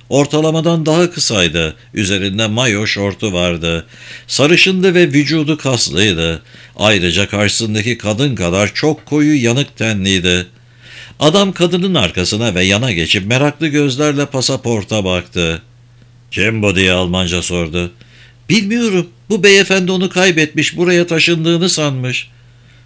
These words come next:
"Kaybetmiş." dedi sarışın adam, "hiç iyi değil. Hem de pasaportsuz. Ne can sıkıcı bir durum, iyi bilirim, işim bu."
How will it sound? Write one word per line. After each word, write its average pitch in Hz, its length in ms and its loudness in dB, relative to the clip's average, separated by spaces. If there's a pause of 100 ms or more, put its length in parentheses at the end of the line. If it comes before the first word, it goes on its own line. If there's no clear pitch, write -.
(140)
"Kaybetmiş." 107 680 0
dedi 117 200 0
sarışın 110 320 -2
adam, 107 260 -2
"hiç 127 200 0
iyi 113 220 2
değil. 98 340 0 (220)
Hem 113 220 0
de 123 120 0
pasaportsuz. 110 1000 0 (420)
Ne 98 180 0
can 107 200 2
sıkıcı 101 460 -2
bir 98 220 -2
durum, 92 300 -2
iyi 110 280 0
bilirim, 98 460 -2
işim 113 460 2
bu." 92 280 0